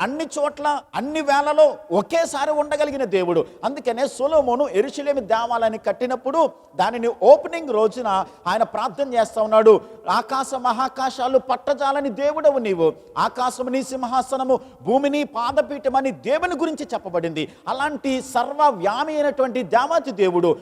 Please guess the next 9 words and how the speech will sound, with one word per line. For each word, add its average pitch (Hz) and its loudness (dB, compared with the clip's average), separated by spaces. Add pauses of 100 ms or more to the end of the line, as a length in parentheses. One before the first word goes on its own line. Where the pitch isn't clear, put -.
(220)
ఒక 247 2 (300)
మనిషి 247 0
యొక్క 277 4 (160)
చిన్న 262 -2
గర్భములో 220 2 (240)
ఆయన 147 -4
ఇమిడిపోవడానికి 165 -4
ఇష్టపడ్డాడు, 175 -6
కుదించుకున్నాడు. 165 -4